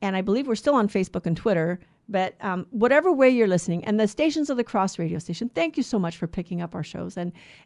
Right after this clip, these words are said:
and playing them. And I, I do hope that the Bible with the Barbers is an inspiration for all of you to really, um, you know, come closer to the Lord. And I, I just, just a comment, I, you know, they say I have a master's degree in biblical studies, and I, I'm so blessed.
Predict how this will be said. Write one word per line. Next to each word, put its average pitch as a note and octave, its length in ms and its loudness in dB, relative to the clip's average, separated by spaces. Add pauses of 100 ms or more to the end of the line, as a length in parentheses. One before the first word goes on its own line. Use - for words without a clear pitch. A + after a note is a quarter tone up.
and G3+ 160 0
playing D#3+ 380 0
them. D3 180 -4
And G3 100 -2
I, A3 260 0
I A3+ 120 4
do D4 240 -2
hope G3+ 320 -4
that F#3 240 -4
the G3 80 -2
Bible G3 280 0
with F#3+ 120 -6
the F3+ 60 -8
Barbers E3+ 440 -4
is C4 140 -2
an B3 100 2
inspiration G3 520 -4
for - 180 -10
all F#3+ 200 0
of G3 100 -4
you E3 240 -4 (380)
to A3+ 180 -2
really, A3 460 2
um, F3 420 -6 (360)
you G#3 140 -4
know, F3 220 -4 (100)
come C4 340 0
closer G#3+ 400 -2
to G3+ 80 -8
the F3 100 -8
Lord. E3+ 280 -4
And F3 140 -2
I, F#3 160 -4 (440)
I A3 80 -2
just, C#4+ 180 -6 (120)
just E4+ 200 -6
a C4+ 40 -2
comment, G#3+ 460 -2
I, F3+ 280 -2
you G3 80 -2
know, F#3 80 -2
they G3 100 0
say A#3 160 0
I A3 60 6
have A3 100 4
a G#3+ 60 2
master's G3 500 0
degree F3+ 300 -4
in F3 100 -2
biblical F3+ 300 -4
studies, - 360 -6
and G3 80 -2
I, G#3+ 180 2
I'm G#3 220 4
so D4 280 4
blessed. G#3+ 400 -4